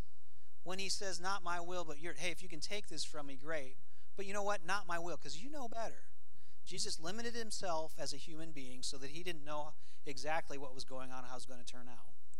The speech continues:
And yet in a, a, a human being in perfect relationship with God could, could say, "Not my will, but yours," because he knew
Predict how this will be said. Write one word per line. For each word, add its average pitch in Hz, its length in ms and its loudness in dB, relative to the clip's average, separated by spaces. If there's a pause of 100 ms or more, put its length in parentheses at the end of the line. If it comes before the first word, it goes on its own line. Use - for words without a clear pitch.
(720)
And 151 140 0
yet 156 180 0
in 147 200 0
a, 135 40 0
a, 135 420 0
a 131 80 0
human 180 280 0
being 160 200 0
in 139 80 0
perfect 190 420 0
relationship 160 640 0
with 131 100 0
God 139 380 0
could, - 140 0 (120)
could - 220 0
say, 127 560 0 (680)
"Not 160 260 0
my 175 140 0
will, 160 240 0
but 139 160 0
yours," 156 580 0 (300)
because 151 300 0
he 175 160 0
knew 165 580 0